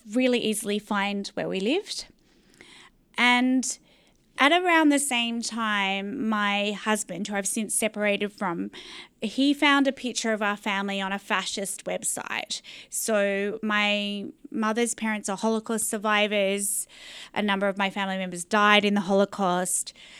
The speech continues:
And the th-, threats and things underneath this photo were quite terrifying in conjunction with that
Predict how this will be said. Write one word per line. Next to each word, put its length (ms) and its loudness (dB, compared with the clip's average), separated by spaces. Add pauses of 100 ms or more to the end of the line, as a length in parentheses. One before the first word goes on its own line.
(360)
And 360 2
the 120 0
th-, 720 -12
threats 420 4
and 160 4
things 320 0
underneath 500 -2
this 200 -4
photo 400 -2
were 80 -2
quite 400 0
terrifying 800 -4
in 220 0
conjunction 640 -4
with 220 -6
that 260 4